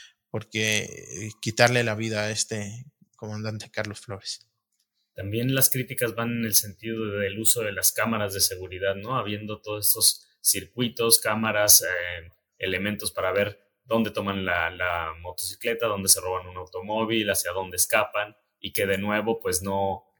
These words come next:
Speaker 2: haya sido, pues, en su momento, pues, este motivo que, que se haya logrado hacer la detención de estas personas gracias a este tipo de, bueno, de este tipo de videovigilancia. Ya, ya veremos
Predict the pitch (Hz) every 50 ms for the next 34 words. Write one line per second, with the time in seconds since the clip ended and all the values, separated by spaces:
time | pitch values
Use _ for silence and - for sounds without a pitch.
0 | _ - 98 98 98 101 95 - - 104 101 98 98 98 92 92 87 82 80 -
1 | - - 95 95 98 95 - 101 95 92 92 101 110 110 107 - 113 104 90 87
2 | 82 85 - _ _ _ _ - 92 85 - 95 90 - - 92 90 90 92 -
3 | - 104 92 101 - - 87 76 - _ _ _ _ _ - - - 101 107 107
4 | 104 104 92 90 98 101 104 101 98 95 - - - 104 104 98 92 - - 92
5 | 92 - - - 104 98 98 - _ _ _ _ _ - 95 - - 101 - -
6 | 95 90 - 101 98 98 98 95 98 95 92 - - 98 95 - - - - -
7 | 95 - - 101 95 87 82 80 80 76 71 - _ _ _ _ - 87 85 80
8 | - 78 82 - - - - - _ 92 90 82 - - _ _ _ _ _ _
9 | _ - 95 90 92 90 95 - - - 104 110 127 131 123 - - 151 156 -
10 | - - _ _ _ _ _ _ - - - - - 110 101 113 113 117 113 104
11 | 101 107 104 104 104 107 104 - - - - -